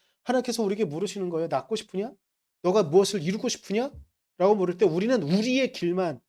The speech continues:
하나님의 음성을 듣기보단, 하나님께서 우리에게 가라고 하시는 걸 먼저 마-, 듣기보단 먼저 내 마음이 급하니까 내가 요-, 요구하는 걸 먼저 하나님께 요구하고 말하죠. 근데 그걸 하나님께서 들어주지 않는다고 우리는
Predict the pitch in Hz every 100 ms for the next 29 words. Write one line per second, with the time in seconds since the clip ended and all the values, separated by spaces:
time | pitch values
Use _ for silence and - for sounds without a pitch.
0 | _ _ _ - 277 285 269 262 226 180
1 | 233 254 269 254 254 - - 226 165 156
2 | 214 143 98 _ _ _ 254 262 254 254
3 | 226 165 175 233 226 226 160 190 220 233
4 | 220 208 196 151 160 190 185 _ _ _
5 | - 202 - 240 190 247 208 127 208 254
6 | 269 202 185 240 262 254 - - 196 190
7 | 220 214 240 262 262 208 165 151 170 180
8 | 220 202 196 190 - 233 240 226 208 185
9 | 160 127 160 156 143 113 123 156 139 _
10 | _ _ _ _ _ _ _ _ _ _
11 | _ _ _ 262 254 - 233 226 240 226
12 | 220 202 196 165 175 175 180 147 147 147
13 | 139 135 165 233